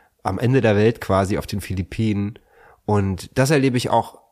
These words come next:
eigentlich die ganze Zeit. Immer wenn du nämlich in diesem Dschungel bist und vorgehst, entdeckst du zwischendurch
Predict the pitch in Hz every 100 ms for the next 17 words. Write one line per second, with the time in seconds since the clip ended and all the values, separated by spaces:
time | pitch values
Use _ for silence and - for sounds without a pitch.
0 | - 104 101 - 101 92 - 113 127 -
1 | - - 90 90 - - 160 147 135 127
2 | 117 113 104 101 104 107 98 180 196 113
3 | 95 131 - - - 101 - 160 170 113
4 | 107 196 - - - - - 110 110 143
5 | - 135 - 127 113 110 113 120 127